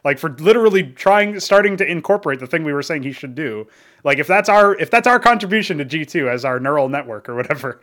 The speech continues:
and then it doesn't work out because of, you know, it's not because of Alexi B at that point. I don't know. It's just, that was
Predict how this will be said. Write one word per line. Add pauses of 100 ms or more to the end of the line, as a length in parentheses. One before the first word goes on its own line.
(180)
and
then
it
doesn't
work
out
because
of, (320)
you
know,
it's
not
because
of
Alexi
B
at
that
point.
I
don't
know.
It's
just, (260)
that
was